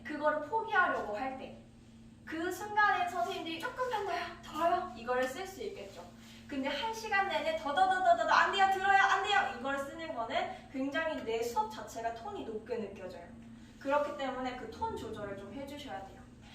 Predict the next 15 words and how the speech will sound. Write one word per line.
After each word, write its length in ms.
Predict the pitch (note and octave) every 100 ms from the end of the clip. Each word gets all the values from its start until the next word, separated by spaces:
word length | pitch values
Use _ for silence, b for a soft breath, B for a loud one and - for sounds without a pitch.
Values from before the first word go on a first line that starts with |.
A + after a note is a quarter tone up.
| B B B -
그래서 340 | D#4 F4 D4+
이번에 480 | A#3 C#4 D#4+ G4 E4+
선생님들이 760 | D#4 D4 D4+ B3+ A3+ G#3+ G3+
티칭을 480 | D4 - - C#4+ B3+
이번 240 | - A3+ A#3
주에 220 | A3+ A#3
해보고 520 | B3+ A#3+ A#3+ F#3+ B3 -
과제를 520 | - A#3 B3+ B3 B3
하실 280 | C4+ D4+ -
때는 420 | - A#3 A#3+ -
그거까지 560 | G#3 G3+ G3 C4 D4+ E4
한번 260 | C4+ G3+
신경을 360 | G3 G#3+ F#3+ F#3+
써볼 360 | G#3+ A3 A3 G#3+
거예요. 260 | F3+ F3